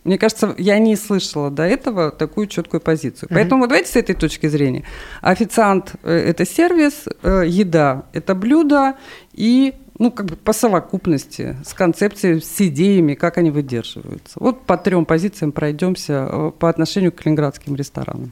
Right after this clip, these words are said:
Speaker 2: У вас должно всё звучать в унисон, как я говорю. То есть, если вы создали определённый ресторан с определённым меню, с определённой концепцией, то и все остальные составляющие сервиса,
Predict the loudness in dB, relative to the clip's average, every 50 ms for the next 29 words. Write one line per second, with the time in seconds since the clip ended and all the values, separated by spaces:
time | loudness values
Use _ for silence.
0 | -14 -12 -8 -2 0 2 2 2 2 2 2 2 2 2 0 0 0 0 0 0
1 | -2 -6 -14 -20 -18 -12 -6 -2 2 2 2 2 0 -2 -6 -8 -6 -6 -6 -4
2 | -2 0 -2 -2 -4 -8 -12 -6 -4 -2 -2 -2 -2 -4 -6 -8 -8 -12 -12 -12
3 | -12 -10 -8 -8 -6 -4 -4 -2 -2 -2 -2 -4 -6 -10 -12 -12 -6 -4 -4 -4
4 | -4 -6 -10 -14 -12 -10 -6 0 2 2 2 2 2 -2 -2 -2 0 2 2 2
5 | 4 4 2 2 2 2 0 0 0 0 0 2 2 0 0 0 -2 -4 -6 -12
6 | -16 _ _ -14 -10 -6 -4 -2 -2 0 0 0 -2 -2 -4 -6 -4 -2 -2 0
7 | 0 -2 -6 -10 -14 _ _ _ _ _ -12 -6 -6 -6 -4 -4 -2 0 0 2
8 | 2 2 0 0 0 0 0 0 0 0 -2 -4 -8 -14 -12 -8 -6 -4 -2 -2
9 | 0 0 0 0 0 -2 -2 -4 -2 0 0 0 0 -2 -4 -4 -2 -2 -2 -4
10 | -8 -12 -20 _ _ _ _ _ -2 0 2 2 0 0 2 2 2 2 2 0
11 | 0 0 2 2 2 0 -2 -2 -6 -6 -6 -4 0 2 2 2 2 2 0 -4
12 | -8 -8 -8 -10 -12 -16 _ _ -18 -12 -8 -2 0 2 2 2 2 0 -2 -2
13 | -2 -2 -2 -4 -6